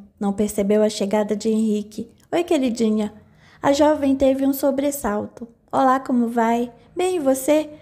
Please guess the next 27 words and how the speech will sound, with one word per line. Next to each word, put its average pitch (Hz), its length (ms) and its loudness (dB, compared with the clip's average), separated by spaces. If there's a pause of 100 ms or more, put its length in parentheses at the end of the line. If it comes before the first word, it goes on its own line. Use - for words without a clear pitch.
(220)
Quando 302 260 0
vai 254 160 2
me 233 140 2
dar 226 240 2
a 220 140 2
honra 254 260 2
de 226 140 -2
namorá-la?" 220 680 0 (480)
Ela 220 220 0
sentiu 226 400 0
as 220 220 0
faces 220 400 -2
arderem. 220 640 0 (180)
"Como 370 240 -2
se - 160 0
atreve? 220 600 0 (340)
Por 277 140 4
que 339 80 0
essa 330 260 2
insistência 269 720 -2
infundada? 226 920 0 (220)
Calma." 233 560 0 (420)
Marinês 294 600 2
fez 302 240 0
ar 254 160 0
de 277 100 -4
mofa. 226 560 0